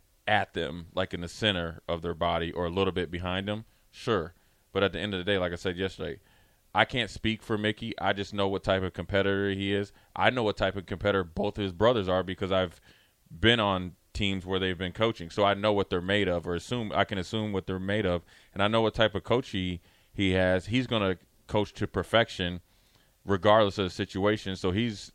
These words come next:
assu-, telling those players, I assume, assume what he's doing. So, again, I'm gonna say I'm not speaking for Mickey, but I'm sure he's just saying that we gotta make those plays. We gotta make those plays in quarter one, two, and three. But, dang it, we gotta make it,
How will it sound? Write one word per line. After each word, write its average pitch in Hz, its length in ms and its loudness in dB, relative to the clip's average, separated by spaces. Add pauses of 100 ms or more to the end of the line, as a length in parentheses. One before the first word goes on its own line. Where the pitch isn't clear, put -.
assu-, 87 340 -8
telling 98 300 0
those 92 140 -4
players, 95 380 0
I 78 140 0
assume, 92 500 -2 (680)
assume 113 360 2
what 95 100 2
he's 85 120 -2
doing. 82 200 -6
So, 87 120 -6
again, 90 220 -2
I'm 87 120 -2
gonna 87 100 -6
say 92 180 0
I'm 87 160 0
not 90 140 -2
speaking 92 340 -4
for - 140 -10
Mickey, 87 220 -6
but 90 100 -2
I'm 92 100 -2
sure 104 220 2
he's 101 140 -2
just 92 140 -6
saying 95 180 -2
that 87 100 -4
we 104 140 0
gotta 95 180 2
make 92 220 -2
those 92 200 -4
plays. 98 440 -2 (420)
We 120 80 0
gotta 113 140 8
make 107 160 0
those 101 160 -2
plays 98 260 0
in 90 80 -4
quarter 92 260 2
one, 95 260 0
two, 104 200 -4
and 92 120 -4
three. 110 300 -2 (320)
But, 85 160 -4 (600)
dang 107 200 4
it, 117 160 2
we 101 180 0
gotta 92 220 0
make 87 240 -2
it, 85 120 -8